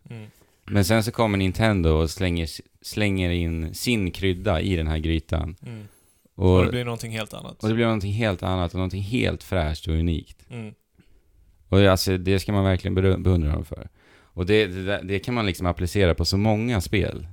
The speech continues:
Speaker 2: Nintendo gör.
Speaker 1: Mm.
Speaker 2: Kolla bara Zelda, Breath of the Wild till exempel.
Speaker 1: Ja, men det, vi får ju se hur det urartar
Speaker 2: Ja, det
Speaker 1: sig.
Speaker 2: får vi ju se. Eh, men Super Mario Maker
Speaker 1: Ja.
Speaker 2: har en liksom, vet du det, ban-, ban-,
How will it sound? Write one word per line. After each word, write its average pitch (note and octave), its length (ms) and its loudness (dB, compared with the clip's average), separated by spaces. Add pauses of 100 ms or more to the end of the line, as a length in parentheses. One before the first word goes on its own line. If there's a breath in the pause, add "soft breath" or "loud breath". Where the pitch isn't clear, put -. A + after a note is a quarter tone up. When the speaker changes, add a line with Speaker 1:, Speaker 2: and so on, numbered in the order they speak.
Speaker 2:
Nintendo D#2 440 -2
gör. E2 220 2
Speaker 1:
Mm. D#2+ 120 -10 (260 soft breath)
Speaker 2:
Kolla A2 200 6
bara F#2+ 260 4
Zelda, D#2+ 480 0
Breath D#2+ 280 -2
of E2 60 -4
the D#2+ 60 -4 (140)
Wild D2+ 120 -8
till - 80 -20
exempel. - 360 -14
Speaker 1:
Ja, A2+ 140 -8
men A2 260 -10
det, A#2+ 80 -8
vi A#2+ 140 -4
får B2+ 180 -2
ju C3 60 0
se A#2+ 320 -2
hur B2 180 -4
det A2+ 220 0
urartar A2 400 -2
Speaker 2:
Ja, G#2 40 8
det G#2+ 40 8
Speaker 1:
sig. G#2+ 100 6
Speaker 2:
får G#2+ 100 0
vi G2+ 80 6
ju F#2 60 6
se. E2 100 4 (300)
Eh, F2+ 320 6
men G#2 160 2
Super G#2+ 200 -4
Mario A2 160 2
Maker G2 520 -2
Speaker 1:
Ja. A2 200 -8
Speaker 2:
har G#2 140 8
en G#2 200 6
liksom, F#2+ 380 0 (760 soft breath)
vet F#2 200 -4
du F#2 60 -4
det, F#2 100 0
ban-, F#2 760 4 (280)
ban-, G2 480 2